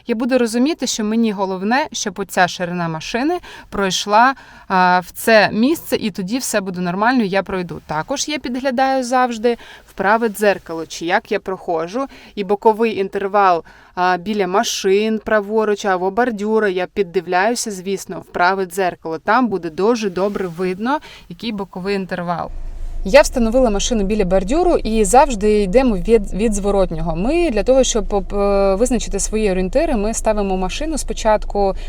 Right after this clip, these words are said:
на тій відстані, яка, е, в нас критична для того, щоб зрозуміти, е, ближче яких орієнтирів нам не можна заїжджати. Наприклад, е, для мене критична,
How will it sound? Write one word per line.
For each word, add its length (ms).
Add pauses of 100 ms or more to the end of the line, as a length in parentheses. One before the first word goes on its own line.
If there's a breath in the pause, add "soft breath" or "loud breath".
на 80
тій 140
відстані, 480
яка, 540
е, 260
в 80
нас 180
критична 540
для 140
того, 220
щоб 200
зрозуміти, 600
е, 260 (1160 loud breath)
ближче 600 (540)
яких 340
орієнтирів 540
нам 180
не 80
можна 360
заїжджати. 600 (260 loud breath)
Наприклад, 540
е, 340
для 160
мене 240
критична, 800